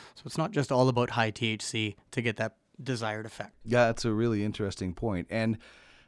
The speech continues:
Speaker 2: and, and one thing we should point out, w-, we are gonna talk about, uh, you know, different strains and, uh, desired effect for some of those strains, but,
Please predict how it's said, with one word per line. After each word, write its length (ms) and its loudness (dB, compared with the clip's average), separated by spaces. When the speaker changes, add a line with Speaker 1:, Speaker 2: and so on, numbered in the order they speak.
Speaker 2:
and, 240 4
and 160 4
one 180 6
thing 220 0
we 140 2
should 340 -4
point 260 -2
out, 220 0
w-, 240 -4
we 240 2
are 80 2
gonna 220 -2
talk 420 -4
about, 480 -4
uh, 360 0
you 80 -8
know, 80 -4
different 400 -6
strains 840 -2
and, 440 -2
uh, 280 -2
desired 560 0
effect 480 -4
for 100 -14
some 240 -6
of 80 -4
those 200 -4
strains, 440 -4
but, 260 -4